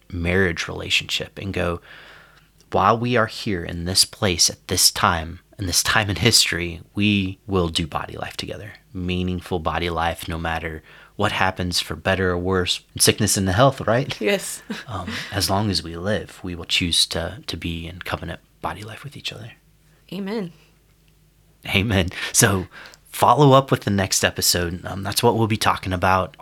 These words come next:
Speaker 1: Our passion, like we've talked about, we, we want families. We want people to feel equipped to build a faithful family.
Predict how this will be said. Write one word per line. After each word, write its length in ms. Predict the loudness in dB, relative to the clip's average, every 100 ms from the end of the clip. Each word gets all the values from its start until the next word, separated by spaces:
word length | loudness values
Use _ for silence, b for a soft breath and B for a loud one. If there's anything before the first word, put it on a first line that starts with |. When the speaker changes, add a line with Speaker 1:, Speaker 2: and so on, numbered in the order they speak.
| 2
Speaker 1:
Our 140 | 2
passion, 680 | 0 -2 0 4 4 2 -4
like 200 | -8 -4
we've 120 | -2
talked 300 | 0 -2 -2
about, 240 | -4 -4
we, 180 | -2 -4
we 200 | -2 0
want 360 | 2 2 0 -6 b b b b b -12
families. 800 | -2 2 2 2 -2 0 0 0
We 60 |
want 240 | -2 -4 -8 _
people 380 | -2 -2 0 -2
to 100 | -4
feel 380 | -2 0 2
equipped 400 | -2 -2 -2 0
to 80 | -4
build 420 | -2 0 2 0
a 60 | -4
faithful 520 | -10 -2 -2 -2 -8
family. 640 | -6 -2 -2 -2 -2 -4